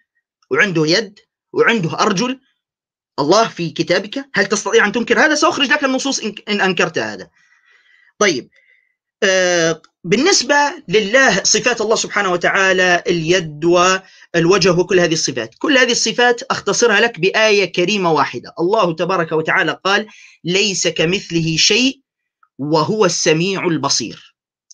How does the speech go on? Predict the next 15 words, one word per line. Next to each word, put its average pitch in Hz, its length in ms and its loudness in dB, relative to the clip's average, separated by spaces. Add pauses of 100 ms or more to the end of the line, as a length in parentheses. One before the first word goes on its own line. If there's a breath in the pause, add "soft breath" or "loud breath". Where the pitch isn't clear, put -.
(320 loud breath)
هذه 226 520 2
الآية 139 600 -2
تنفي 185 640 -2
تشبيه 196 480 2
الله 208 180 0
سبحانه 202 360 -2
وتعالى 190 280 -2
بأي 214 240 0
مخلوق. 143 400 -6 (360 soft breath)
إذن 180 340 0 (480 soft breath)
أي 262 220 0
صفة 147 440 0
لله 208 520 2
سبحانه 208 520 0
وتعالى، 151 580 -2